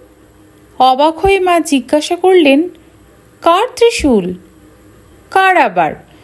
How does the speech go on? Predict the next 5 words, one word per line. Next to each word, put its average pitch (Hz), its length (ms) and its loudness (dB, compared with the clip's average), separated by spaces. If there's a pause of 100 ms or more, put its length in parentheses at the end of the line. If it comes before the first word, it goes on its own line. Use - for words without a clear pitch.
(280)
তোমাদের 349 340 2
শিব 349 320 -2
ঠাকুরের।" 370 600 0 (840)
বলতে 269 420 2
বলতে 339 600 2